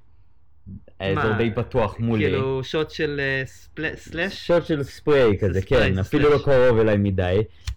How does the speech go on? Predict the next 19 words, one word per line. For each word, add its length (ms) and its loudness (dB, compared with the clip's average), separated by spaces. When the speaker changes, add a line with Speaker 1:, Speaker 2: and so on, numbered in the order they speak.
Speaker 1:
ואיכשהו 600 2
הצליח 640 -2
לעבור 480 0
כל 220 0
כך 280 -2
קרוב 360 -2
אליי, 400 -2
אה, 60 -8
כמעט 300 -2
שבר 260 -2
לי 100 0
את 100 -4
המצלמה, 680 -4
נתן 320 -4
לי 460 -4
זפטה 520 -6
כזאת 340 -6
על 140 -4
המרפק. 640 -6